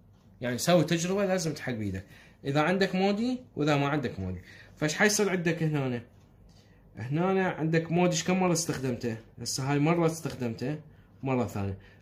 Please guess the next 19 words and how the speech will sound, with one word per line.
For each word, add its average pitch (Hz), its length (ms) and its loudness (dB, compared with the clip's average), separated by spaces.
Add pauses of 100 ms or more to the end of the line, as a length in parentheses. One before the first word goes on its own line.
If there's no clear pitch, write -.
بهذا 190 760 2
الاستخدام 139 720 -4
عندك 160 320 -2
المع-، 156 320 -2 (100)
آه، 127 600 -8
ايش 113 100 -10
حيصير؟ 151 460 -2 (800)
آه، 113 340 -2
تستخدم 196 540 2
المعادلة، 156 580 2
الإف 175 460 2
عندك 175 280 -2
حتصير 160 540 -2 (180)
يمنى 202 280 2
ويسرى 202 440 2
بها 190 180 4
ترايل 160 340 4
أند 131 200 0
إيرور. 92 280 -4